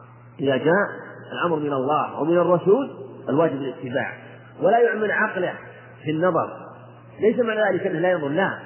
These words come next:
إذا كان في بادئ الأمر ليس هنالك شيء ظاهر أو مختلف فيه فالواجب الاتباع،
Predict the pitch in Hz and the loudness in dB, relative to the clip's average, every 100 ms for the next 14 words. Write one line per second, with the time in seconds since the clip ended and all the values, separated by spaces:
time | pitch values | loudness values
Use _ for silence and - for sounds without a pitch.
0 | - - - - 147 156 - 196 175 156 | -16 -18 -14 -4 -2 -2 -2 -2 -2 -2
1 | 165 170 151 - 175 151 151 160 156 165 | 0 0 0 -2 -2 0 -2 -2 0 0
2 | 160 151 165 160 151 180 185 233 - - | 0 -2 0 2 4 4 2 0 -6 -16
3 | - - - - - - 170 175 - 170 | -18 -18 -20 -20 -14 0 0 0 0 0
4 | 156 - 190 226 - - - - - - | 0 -4 -2 -2 -6 -18 -20 -20 -20 -20
5 | - - - 156 147 160 185 170 160 - | -20 -20 -14 -4 0 0 0 0 -2 -2
6 | 143 127 | -2 -2